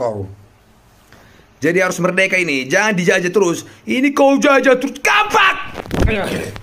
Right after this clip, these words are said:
Turki kau. Setiap dapat mahkota nggak pernah kau hantam. Bukannya di kampak bisnis itu dikali sepuluh aja lumayan ya kan. Eh,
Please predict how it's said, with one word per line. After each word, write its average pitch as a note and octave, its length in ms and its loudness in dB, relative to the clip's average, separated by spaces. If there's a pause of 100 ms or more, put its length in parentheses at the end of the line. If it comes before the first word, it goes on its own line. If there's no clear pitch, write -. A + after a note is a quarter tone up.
(760)
Turki - 400 -6
kau. C3 320 -2 (720)
Setiap B2 640 -4
dapat C#3 240 -2
mahkota C#3 480 -2
nggak B2+ 240 -6
pernah C#3 240 -4
kau B2 160 0
hantam. B2 400 -4 (2250)
Bukannya A#2 400 -6
di A#2+ 160 -8
kampak C3+ 520 -8
bisnis B2+ 360 -4
itu C3+ 160 -2
dikali B2+ 240 -6
sepuluh B2+ 440 -4
aja B2+ 120 -4
lumayan B2+ 440 -6
ya C3 120 -2
kan. A#2+ 240 -6 (1200)
Eh, B2+ 800 -6